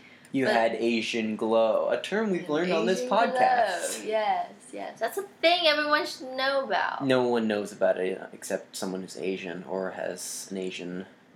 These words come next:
Speaker 1: best
Speaker 2: No, I've
Speaker 1: bud.
Speaker 2: seen white people with the glow, and it's weird.
Speaker 1: So was it called with them just glow, or their ethnicity plus
Speaker 2: Alcohol
Speaker 1: glow?
Speaker 2: glow. I don't know.
Speaker 1: Oh, is it from alcohol? Oh, I keep
Speaker 2: It's
Speaker 1: forgetting.
Speaker 2: only from alcohol.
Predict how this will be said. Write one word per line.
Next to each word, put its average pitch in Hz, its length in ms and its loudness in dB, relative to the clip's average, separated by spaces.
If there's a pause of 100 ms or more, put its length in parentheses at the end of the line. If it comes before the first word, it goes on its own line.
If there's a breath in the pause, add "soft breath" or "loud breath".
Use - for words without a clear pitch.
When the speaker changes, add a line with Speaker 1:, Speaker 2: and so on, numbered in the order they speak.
Speaker 1:
best 92 140 0
Speaker 2:
No, 233 80 2 (100)
I've 196 180 2
Speaker 1:
bud. - 120 -2
Speaker 2:
seen 415 320 -2
white 156 240 -2
people - 400 -10
with - 100 -12 (200)
the - 80 -18
glow, - 520 -8
and 170 140 -14
it's 170 240 -16
weird. - 360 -14 (640)
Speaker 1:
So 120 200 2
was 104 160 0
it 101 60 -6
called 107 240 0
with 95 160 -10
them 98 220 -4
just - 240 -12
glow, 101 420 -2 (140)
or 92 380 -4 (100)
their 92 160 0
ethnicity 95 680 -4
plus 98 160 -2
Speaker 2:
Alcohol 175 100 -4
Speaker 1:
glow? - 280 -2
Speaker 2:
glow. 185 320 -10 (580)
I 185 40 -20
don't 180 200 -20
know. 175 120 -18 (200)
Speaker 1:
Oh, 214 140 6
is 202 60 -4
it 202 40 -4
from 220 120 -2
alcohol? 240 460 0 (100)
Oh, 214 120 4
I 202 60 -2
keep 208 180 -6
Speaker 2:
It's 202 140 -4
Speaker 1:
forgetting. 202 220 2
Speaker 2:
only - 120 -4
from 247 180 -12
alcohol. 233 640 -8